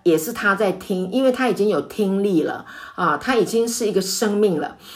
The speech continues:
所以呢，你听他也在听，你说他也在，啊，领受啊，所以呢，这个孩子真的是不一样，这个孩子是来祝福，大大祝福，就像前面三个儿子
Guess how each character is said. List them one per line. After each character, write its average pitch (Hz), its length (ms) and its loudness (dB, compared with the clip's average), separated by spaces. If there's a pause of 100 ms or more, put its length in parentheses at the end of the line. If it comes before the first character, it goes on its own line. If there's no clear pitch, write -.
(200)
所 - 160 4
以 254 100 6
呢， 196 180 2
你 185 180 2
听 311 480 2
他 262 160 0
也 214 160 4
在 202 160 0
听， 202 360 -4 (200)
你 180 160 -2
说 269 540 4 (240)
他 262 180 2
也 190 180 4
在， 180 320 0 (140)
啊， - 360 -2
领 175 220 0
受 - 440 0 (240)
啊， 170 160 -2
所 226 180 2
以 233 120 6
呢， 160 280 0
这 269 100 -4
个 233 80 4
孩 208 160 0
子 175 140 0
真 208 160 0
的 202 80 2
是 185 160 0
不 202 220 2
一 143 100 2
样， 156 240 2
这 - 80 2
个 - 80 -2
孩 165 160 0
子 165 140 -6
是 180 180 -6
来 147 180 -2
祝 175 320 4
福， - 240 -10
大 208 240 0
大 196 200 2
祝 185 200 0
福， 165 160 -6
就 226 140 -4
像 220 180 -2
前 185 240 0
面 180 220 0
三 185 220 -2
个 180 40 2
儿 147 220 0
子 147 260 -4